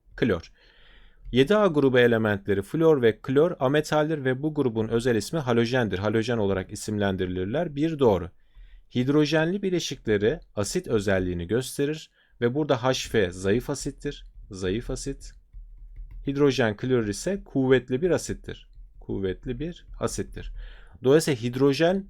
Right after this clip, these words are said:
halojenürlerinin asitlik kuvvetleri arasındaki ilişki hidrojen klorür büyük,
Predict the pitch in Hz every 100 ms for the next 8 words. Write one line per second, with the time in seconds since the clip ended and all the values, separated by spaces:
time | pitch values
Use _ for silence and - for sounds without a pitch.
0 | - 131 127 110 110 101 98 92 87 85
1 | 101 - 123 151 160 - 117 104 104 98
2 | 92 - 90 - 131 135 - 143 127 123
3 | 120 120 - 101 90 90 123 165 -